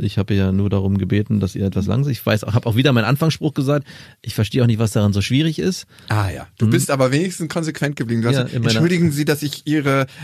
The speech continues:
Speaker 2: äh, Lebensgefährtin angesprochen habe.
Speaker 1: Nein,
Speaker 2: Dabei
Speaker 1: ich
Speaker 2: sind
Speaker 1: hab
Speaker 2: Sie
Speaker 1: mich
Speaker 2: der
Speaker 1: nicht,
Speaker 2: Sündiger.“
Speaker 1: ich hab ihn, ich war, hab mich nicht entschuldigt, ich hab mich
Speaker 2: Jawohl.
Speaker 1: auch nicht, ich glaube nicht, dass ich mich da zu defensiv im Sinne von, ich war jetzt in der, „Oh Gott, bitte nicht“
Speaker 2: Hat er sich
Speaker 1: Haltung.
Speaker 2: beruhigt dann?
Speaker 1: Er ist dann wieder abgedampft.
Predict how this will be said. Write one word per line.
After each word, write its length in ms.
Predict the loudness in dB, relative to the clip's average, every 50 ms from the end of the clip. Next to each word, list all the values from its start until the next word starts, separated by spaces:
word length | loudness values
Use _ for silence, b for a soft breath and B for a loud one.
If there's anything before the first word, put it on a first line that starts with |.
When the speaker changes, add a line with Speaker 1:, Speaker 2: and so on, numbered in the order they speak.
| B
Speaker 2:
äh, 200 | -2 0 0 2
Lebensgefährtin 720 | 2 0 0 0 0 -2 -2 -6 -4 -2 -2 -2 0 -2 -4
angesprochen 560 | -2 -2 -2 -2 -4 -4 -4 -6 -4 -2 -2
habe. 180 | -2 -2 -4 -6 B B B -2
Speaker 1:
Nein, 140 | 0 2 2
Speaker 2:
Dabei 100 | 2 4
Speaker 1:
ich 40 | 4
Speaker 2:
sind 120 | 2 2
Speaker 1:
hab 60 | 2
Speaker 2:
Sie 80 | 0 0
Speaker 1:
mich 60 | 2
Speaker 2:
der 120 | 2 2 0
Speaker 1:
nicht, 100 | 0 -2
Speaker 2:
Sündiger.“ 540 | -2 -2 -2 -2 -4 -4 -6 -8 -4 -4
Speaker 1:
ich 100 | -2 0
hab 140 | 0 0 0
ihn, 160 | 2 0 2
ich 140 | 0 0 0
war, 100 | 0 0
hab 80 | 0 0
mich 120 | 0 0
nicht 120 | 0 0 0
entschuldigt, 400 | -2 0 0 0 0 0 0 0
ich 60 | 0
hab 80 | 0
mich 80 | 0 0 -2 -2
Speaker 2:
Jawohl. 160 | -2 0 2
Speaker 1:
auch 20 |
nicht, 300 | 2 2 2 0 -2 -8 -10 _ _ _
ich 160 | -6 -6 -4
glaube 280 | -2 -2 -2 0 0 0
nicht, 160 | -2 0 0
dass 80 | 0 0
ich 120 | 2 2 2
mich 180 | 2 0 0
da 340 | 0 2 2 4 4 2 0 -2
zu 340 | -4 -12 -18 -14 -4 -2 0
defensiv 460 | 2 2 2 2 2 0 0 0 0
im 100 | 0 0
Sinne 160 | 2 2 0
von, 220 | 0 0 0 0 0
ich 120 | 0 0
war 160 | 0 0 0
jetzt 120 | 0 -2 -2
in 80 | -2
der, 140 | -2 -2 -2 B B B B
„Oh 60 | -2
Gott, 180 | 2 2 2 2
bitte 200 | 2 0 2 4
nicht“ 200 | 2 2 2 0
Speaker 2:
Hat 100 | 0 2
er 80 | 4 4
sich 20 |
Speaker 1:
Haltung. 240 | 2 2 2 0 2
Speaker 2:
beruhigt 280 | 4 4 2 2 0 -6
dann? 200 | -6 -6 -6 -8 -10 B B B B B B B B B B _ -8
Speaker 1:
Er 140 | -4 -2 -2
ist 100 | 0 2
dann 100 | 0 0
wieder 140 | 0 0 -4
abgedampft. 540 | -2 -4 -4 -2 -4 -6 -6 -12 -18 -20